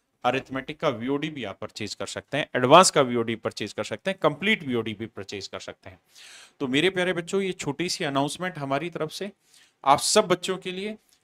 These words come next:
आप सब बच्चों के साथ ये चीज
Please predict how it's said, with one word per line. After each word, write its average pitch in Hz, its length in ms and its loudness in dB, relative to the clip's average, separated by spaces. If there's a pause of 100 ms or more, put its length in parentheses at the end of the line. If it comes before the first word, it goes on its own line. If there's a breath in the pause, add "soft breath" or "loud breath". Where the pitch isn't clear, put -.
(320)
आप 165 260 6
सब - 460 6
बच्चों 190 300 2
के 196 160 -2
साथ 165 300 6 (260)
ये 131 120 -4
चीज 165 380 -6